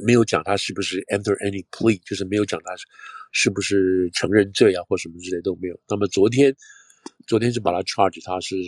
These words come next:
因为，哦，今天正式这个把这个 charge 弄出来，就是控告的罪名弄出来了，就是这个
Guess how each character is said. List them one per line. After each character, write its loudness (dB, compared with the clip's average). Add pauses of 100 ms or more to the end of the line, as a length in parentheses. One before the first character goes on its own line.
(120)
因 -12
为， -2
哦， 4
今 -4
天 2
正 2
式 -4
这 -6
个 -2
把 -6
这 -4
个 0
charge -6
弄 -12
出 -8
来， -4
就 -6
是 -20 (300)
控 -4
告 4
的 -4
罪 -2
名 -12
弄 -6
出 -8
来 -2
了， -8
就 -4
是 -6
这 -8
个 -4